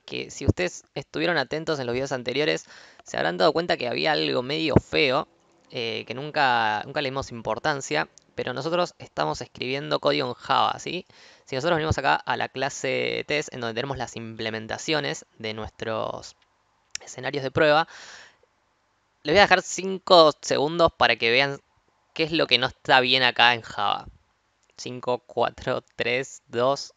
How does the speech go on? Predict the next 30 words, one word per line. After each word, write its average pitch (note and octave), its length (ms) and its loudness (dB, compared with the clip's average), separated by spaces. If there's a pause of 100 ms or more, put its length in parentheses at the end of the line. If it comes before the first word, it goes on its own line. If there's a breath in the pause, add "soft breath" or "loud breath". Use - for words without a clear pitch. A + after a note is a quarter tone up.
(140)
uno, C#3+ 380 -4 (200)
cero. A2 320 -4 (600 loud breath)
Bueno, D#3 320 4
lo C3+ 160 -2
que - 40 -6
está G#3+ 220 4
feo F#3 500 8
en A#2 200 -6
este C3+ 260 -6
código D3 420 2
principalmente C3 1120 0 (560)
es - 260 -8 (140)
esto, - 480 -6
¿sí? E3 300 -6 (580 loud breath)
Eh, B2 520 0
esto - 340 -2
vimos E3 200 4
que C3+ 80 0
se B2 120 -8
generaba C3 800 4 (180)
aleatoriamente, C#3 1040 -2
eh, B2+ 80 -8 (100)
aleatoriamente, G2+ 580 -10
<laughs> - 0 -
se, - 360 -12
eh, A2+ 180 -2
se B2 140 -10
ejecutaba, C#3+ 760 4
o - 60 -10
sea, B2 340 0